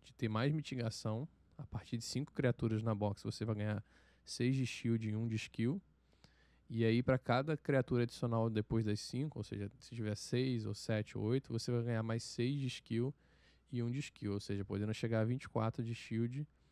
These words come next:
e mais quatro de shi-, de, de skill. Eu acho bem forte isso, rapaziada, porque vinte e quatro de,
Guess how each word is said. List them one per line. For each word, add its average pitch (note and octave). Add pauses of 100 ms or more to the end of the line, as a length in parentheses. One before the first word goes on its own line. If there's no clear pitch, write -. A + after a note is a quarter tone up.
(260)
e B2
mais A#2
quatro A2
de B2
shi-, -
de, A2+
de A#2
skill. G2 (880)
Eu B2
acho A#2
bem A2+
forte A2
isso, -
rapaziada, G#2
porque -
vinte G#2
e -
quatro A2+
de, G#2+